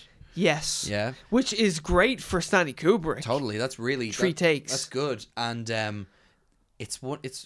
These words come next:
Speaker 2: crazy when you think that a movie can repeat a shot, like, the exact same shot over and over again in a movie.
Speaker 1: It's so visceral,
Speaker 2: It's
Speaker 1: though.
Speaker 2: so visceral,
Speaker 1: It's
Speaker 2: and you,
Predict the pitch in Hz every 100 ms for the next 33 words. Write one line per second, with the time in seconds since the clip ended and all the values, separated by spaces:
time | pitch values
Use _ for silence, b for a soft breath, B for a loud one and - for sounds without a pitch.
0 | - 170 180 180 170 147 151 135 123 113
1 | 123 120 113 110 104 - 120 117 107 -
2 | 107 151 - - 110 120 110 101 120 -
3 | 120 110 - 101 - - 117 113 107 107
4 | 101 98 101 101 98 104 101 101 104 113
5 | 127 _ - - - - 151 139 135 131
6 | - 120 139 - - 120 113 120 113 -
7 | 110 113